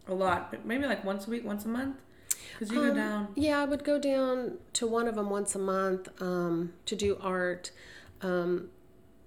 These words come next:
Speaker 2: I wish I had more time, <laughs> actually, to do a lot more
Speaker 1: Yeah.
Speaker 2: than what I'm doing. I might do what I can, but the, um, I think they, they've really blessed me in that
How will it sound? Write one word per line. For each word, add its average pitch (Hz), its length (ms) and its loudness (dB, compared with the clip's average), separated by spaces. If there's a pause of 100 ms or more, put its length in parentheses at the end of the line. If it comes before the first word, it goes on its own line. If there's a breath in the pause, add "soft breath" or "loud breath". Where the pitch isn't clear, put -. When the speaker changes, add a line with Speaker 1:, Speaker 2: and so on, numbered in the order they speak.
(340)
Speaker 2:
I 233 80 0
wish 285 160 2
I - 20 0
had 202 160 2
more 175 140 4
time, 185 440 0
<laughs> 170 60 0
actually, 185 380 2
to 202 160 4
do 196 240 4
a 220 40 4
lot 202 260 2
more 190 400 2
Speaker 1:
Yeah. 202 200 2
Speaker 2:
than 202 120 4
what 190 140 6
I'm 180 140 6
doing. 185 420 2 (160 loud breath)
I - 60 -4
might 294 160 4
do 320 140 2
what 269 100 2
I 214 80 2
can, 160 500 -2
but 185 240 0 (460 loud breath)
the, 214 320 2 (140)
um, 196 480 0 (420 loud breath)
I 269 80 0
think 392 260 4
they, 339 280 0
they've 254 340 2
really 269 680 0 (200)
blessed 226 440 2
me 233 440 2
in 196 380 0
that 180 380 -2